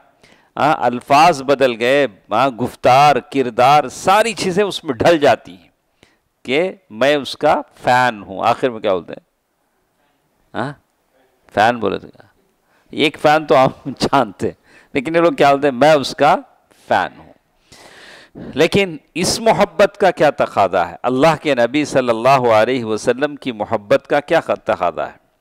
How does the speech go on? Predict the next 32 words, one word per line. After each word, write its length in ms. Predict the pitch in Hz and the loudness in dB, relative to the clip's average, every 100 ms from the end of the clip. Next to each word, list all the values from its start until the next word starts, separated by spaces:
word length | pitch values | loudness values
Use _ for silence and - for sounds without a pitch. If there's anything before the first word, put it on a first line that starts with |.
| _ _ _ _ _ _ _ _ _ _ _ _ _ _ _ _ _ | _ _ _ _ _ _ _ _ _ _ _ _ _ _ _ _ _
देखिए, 340 | 120 120 98 - _ _ - _ _ - | -4 -4 -6 -12 _ _ -20 _ _ -6
इस 160 | 139 165 | -6 -2
मोहब्बत 520 | 156 160 156 214 - | 0 0 0 -2 -2
की 120 | 190 | -6
तकमील 520 | - 160 - 170 185 147 | -2 -2 0 0 0 0
के 180 | 123 | -4
लिए 220 | 92 78 - 120 | -6 -8 -6 -4
अल्लाह 320 | 120 156 160 | 0 0 0
के 180 | - 147 | -4 -2
नबी 260 | 127 147 | 0 -2
सल्लल्लाहु 180 | 143 131 | -4 -4
अलैहि 100 | - | -4
वसल्लम 160 | 139 151 | -4 -4
से 180 | 151 | -4
मोहब्बत 540 | 120 110 117 113 156 135 | -4 -4 -4 0 0 2
आप 220 | 117 - | 0 0
करते 320 | 117 98 - 127 | -6 -6 -4 -4
हैं 340 | 101 123 143 _ _ _ _ _ _ - | -4 -8 -12 _ _ _ _ _ _ -2
तो 100 | 117 | 0
हर 180 | 135 220 | 2 0
उस 300 | - 185 - | -2 -8 -8
चीज़ 300 | - 233 240 | -6 -4 -2
से 240 | - 226 | 0 0
मोहब्बत 580 | 202 170 180 156 208 196 | 0 0 -2 -2 -2 -2
करनी 340 | - 160 170 170 | 0 0 -2 -6
पड़ेगी 480 | 156 151 160 151 175 | 0 0 0 -4 -6
जिससे 380 | 147 151 - 156 | -6 -6 -2 -2
प्यारे 400 | - 143 143 170 | 0 2 4 4
नबी 280 | 139 127 170 | 0 -2 -4
को 140 | - 139 | -6 -4
मोहब्बत 520 | 117 123 110 139 - | -4 -4 -2 -2 -2
थी। 140 | - | -8